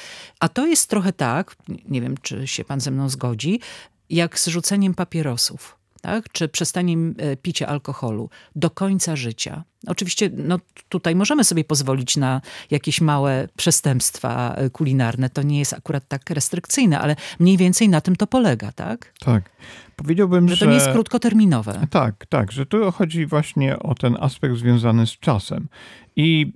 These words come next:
Speaker 2: nasze mózgi po prostu nienawidzą ograniczeń. I jeżeli pomyślimy sobie o tym, jak funkcjonuje nasz umysł, to my mamy olbrzymie poczucie autonomii i właściwie w dłuższej perspektywie nikt nie jest w stanie, nawet my sami,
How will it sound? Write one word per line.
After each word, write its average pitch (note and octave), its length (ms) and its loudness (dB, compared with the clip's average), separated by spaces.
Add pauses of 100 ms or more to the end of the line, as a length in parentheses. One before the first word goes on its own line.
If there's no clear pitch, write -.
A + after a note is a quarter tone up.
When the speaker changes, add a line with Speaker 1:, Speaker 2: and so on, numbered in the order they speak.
(100)
Speaker 2:
nasze D3+ 420 4 (240)
mózgi C#3 680 2 (680)
po D3 80 -2
prostu C#3+ 380 2
nienawidzą B2+ 840 6
ograniczeń. G2+ 800 0
I - 320 -2
jeżeli C#3 480 0 (240)
pomyślimy D3 540 4
sobie B2+ 720 4
o C3 100 0
tym, B2 180 2
jak B2 160 2
funkcjonuje C#3+ 640 2
nasz B2+ 260 2
umysł, C3+ 360 2 (360)
to C3+ 100 4
my C3 340 6
mamy C3+ 400 2
olbrzymie C#3+ 520 0
poczucie A#2 420 -2
autonomii A2+ 560 2 (240)
i C#3 100 2
właściwie C3+ 600 0 (260)
w A#2 100 0
dłuższej D3 520 2
perspektywie C#3+ 800 0
nikt F3 420 4
nie C3+ 160 2
jest C3+ 120 -2
w - 40 -16
stanie, B2+ 360 4
nawet B2 440 2
my C#3 140 6
sami, C3+ 640 2